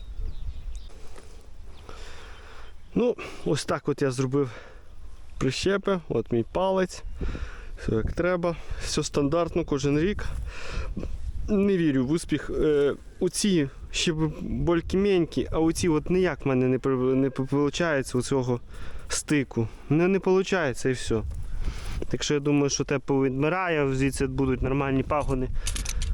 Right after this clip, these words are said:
цього абрикоса і все. Оце ми з батьком оставляли стовби, ну, дві сливи старі, думали, може тут щось якесь там, треба буде щось кріпити чи ще щось,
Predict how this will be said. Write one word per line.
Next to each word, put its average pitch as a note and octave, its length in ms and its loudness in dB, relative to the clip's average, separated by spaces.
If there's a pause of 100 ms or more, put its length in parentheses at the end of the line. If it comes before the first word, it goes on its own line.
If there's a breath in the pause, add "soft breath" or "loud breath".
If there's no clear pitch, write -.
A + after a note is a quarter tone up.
(300 loud breath)
цього C#3 160 0
абрикоса D3 540 0
і B2 40 4
все. - 240 -4 (3250 loud breath)
Оце D#3+ 240 0
ми E3 120 4
з C#3+ 60 -2
батьком D#3 480 0 (160 loud breath)
оставляли D3+ 680 0 (1000 loud breath)
стовби, D3+ 680 2 (1000 loud breath)
ну, E3 120 4
дві C#3+ 180 0
сливи F3 380 4
старі, C#3+ 380 2
думали, D3 380 4
може C#3+ 260 2
тут C#3 160 0
щось C3 260 0
якесь C3 320 -4
там, B2 220 0 (560 loud breath)
треба C3+ 260 0
буде A#2 240 0
щось - 200 -4
кріпити C3 500 -2
чи - 120 -4
ще - 200 0
щось, - 340 -6